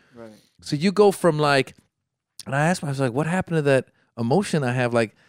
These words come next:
Speaker 2: I, because the night before I was like, "I'm gonna hug him and kiss him," and, and then the next day we're like, "Would you put on your shoes? We're trying to get to lunch. We gotta go eat. We gotta eat."
Speaker 1: Just like how we started in this first segment, that memory span is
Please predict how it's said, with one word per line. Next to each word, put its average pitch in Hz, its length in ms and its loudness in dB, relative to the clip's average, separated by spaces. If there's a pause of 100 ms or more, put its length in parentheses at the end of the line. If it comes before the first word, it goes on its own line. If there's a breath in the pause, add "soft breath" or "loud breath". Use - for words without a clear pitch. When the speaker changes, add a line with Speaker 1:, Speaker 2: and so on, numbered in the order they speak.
(140)
Speaker 2:
I, 131 80 2
because 139 180 0
the 139 80 0
night 180 160 2
before 180 240 0
I - 20 4
was 165 80 2
like, 151 60 2
"I'm 160 80 2
gonna 117 160 0
hug 160 240 0
him 165 160 0
and 110 140 -2
kiss 185 240 0
him," 170 100 2
and, 123 100 -2 (220 soft breath)
and 123 80 0
then 123 80 2
the 117 80 2
next 139 220 0
day 143 100 4
we're 127 100 6
like, 113 140 2
"Would 135 140 -2
you 196 40 -2
put 233 160 2
on 233 120 6
your 175 80 4
shoes? 185 180 0
We're 151 140 -2
trying 233 220 -2
to 196 60 0
get - 360 -2
to 165 80 4
lunch. 160 260 0
We 160 80 6
gotta 214 240 2
go 190 220 6
eat. 196 340 0
We 190 80 -2
gotta 262 400 6
eat." 180 160 -2
Speaker 1:
Just 143 260 0
like 151 120 0
how 151 80 -2
we 151 80 -2
started 151 260 -2
in 151 80 -6
this 143 160 -8
first 135 300 -2
segment, 117 400 -6 (500)
that 143 180 -2
memory 131 380 -4
span 131 480 -8 (100)
is 113 380 -20